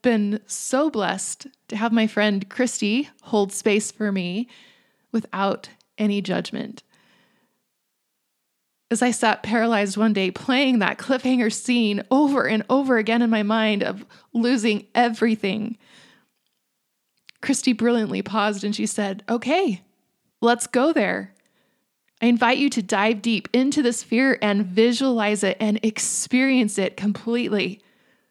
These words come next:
Go meditate and see all the worst possible things that can happen. Then come back and tell me what you experienced." So I did.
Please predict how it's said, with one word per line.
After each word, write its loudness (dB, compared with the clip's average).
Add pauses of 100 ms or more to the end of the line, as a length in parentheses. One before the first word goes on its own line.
(240)
Go 6
meditate 2
and 2
see 0
all 4
the 4
worst 0
possible 0
things -2
that -4
can -2
happen. -4 (1120)
Then 2
come 0
back 0
and -2
tell -4
me 0
what 0
you -2
experienced." -10 (2250)
So -4
I 2
did. -2